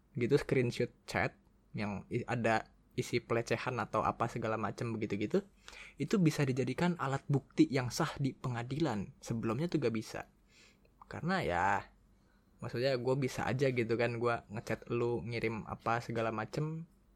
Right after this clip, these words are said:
kata-kata kasar gitu, bukan kata-kata kasar ya, misalnya kayak gue ngirim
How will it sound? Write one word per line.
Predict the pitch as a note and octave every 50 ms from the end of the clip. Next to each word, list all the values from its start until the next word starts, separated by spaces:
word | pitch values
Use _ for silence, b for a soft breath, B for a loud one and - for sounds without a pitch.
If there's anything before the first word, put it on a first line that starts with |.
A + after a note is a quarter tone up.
| - - _ _ _ _ _ _ - - - _ - - - _ _
kata-kata | - A#2 A2+ - G#2 - A2 -
kasar | - - A2 - - B2+ B2+ C3
gitu, | C3+ C3 A2+ - A#2 A2 -
bukan | A2 A2+ - A2 G#2+
kata-kata | - G2+ G2 - G2+ F#2+ G2 -
kasar | A#2 A#2 - A2+
ya, | G#2+ A2
misalnya | G#2+ G#2 A2 - G#2 G#2+ A2+ A#2+ A#2+ - _ B B B B B B B B
kayak | - - G#2 G#2+ G#2 G#2+ A2
gue | A#2 A2+ A2+ A2+ A#2 A#2
ngirim | A2+ A2+ A2+ A2 A2+ A2+ A2+ A2+ A2 A2 A2+ A#2